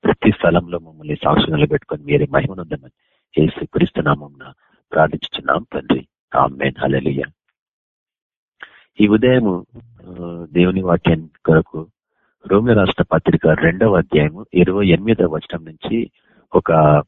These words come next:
థియాలజికల్ కన్ఫ్యూజన్, ఆ, నుంచి మనం ఏ రీతిగా క్లారిటీ పొందుకోవాలనేది నేను ధ్యానించాలని ఆశపడుతున్నాను.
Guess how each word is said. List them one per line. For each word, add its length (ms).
థియాలజికల్ 1000
కన్ఫ్యూజన్, 720
ఆ, 60
నుంచి 320
మనం 260
ఏ 100
రీతిగా 340
క్లారిటీ 500
పొందుకోవాలనేది 880
నేను 380
ధ్యానించాలని 540
ఆశపడుతున్నాను. 680